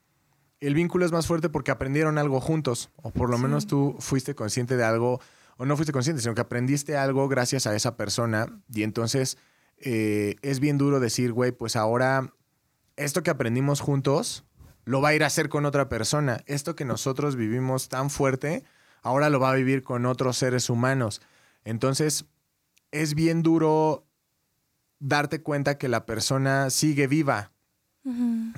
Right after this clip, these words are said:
Speaker 1: ¿A qué me refiero con esto? En algún momento, en terapia, me dijeron que es muchísimo más fácil asimilar el duelo de una muerte que asimilar el duelo de una ruptura.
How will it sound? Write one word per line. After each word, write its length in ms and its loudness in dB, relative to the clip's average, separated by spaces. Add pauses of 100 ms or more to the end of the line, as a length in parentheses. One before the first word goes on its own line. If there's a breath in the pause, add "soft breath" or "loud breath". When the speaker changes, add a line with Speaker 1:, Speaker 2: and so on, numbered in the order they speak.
(120)
Speaker 1:
¿A 100 -2
qué 100 -4
me 100 0
refiero 300 0
con 160 -6
esto? 320 -6
En 100 -6
algún 220 -2
momento, 480 0 (600 soft breath)
en 140 -8
terapia, 520 0 (120)
me 240 -4
dijeron 580 -2 (600)
que 1300 0
es 140 -2
muchísimo 540 0
más 180 0
fácil 300 0
asimilar 520 0
el 160 0
duelo 460 0 (400)
de 160 -4
una 200 0
muerte 520 -2 (600)
que 100 -8
asimilar 420 0
el 120 2
duelo 240 2
de 60 0
una 140 0
ruptura. 560 -4